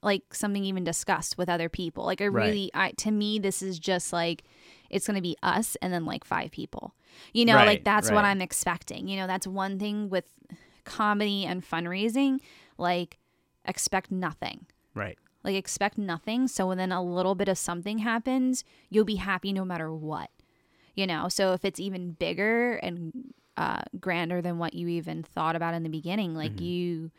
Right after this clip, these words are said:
Speaker 1: it's humbling, it's super humbling, and it's nice to see when people come out to support their friends,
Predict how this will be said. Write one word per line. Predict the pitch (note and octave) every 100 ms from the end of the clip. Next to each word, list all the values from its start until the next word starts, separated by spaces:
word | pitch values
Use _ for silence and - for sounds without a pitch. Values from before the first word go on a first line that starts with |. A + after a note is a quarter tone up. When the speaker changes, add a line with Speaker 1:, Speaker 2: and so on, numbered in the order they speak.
| _ _ _ _
Speaker 1:
it's | -
humbling, | - E4 G3+ D#3 C#3 - _ _ -
it's | G3+
super | - B3+ A3+
humbling, | F#3 F#3 E3+ E3+
and | F#3+
it's | F#3+
nice | G#3+ G#3 G#3+ -
to |
see | A#3 B3
when | G#3+
people | F#3 F#3+ -
come | F#3 - G3 F#3
out | F3+ F#3 F3 -
to | - F#3 F3+
support | - F3+ - F3+
their | F3+
friends, | F3 - F#3 E3 F3 F#3 G3 - -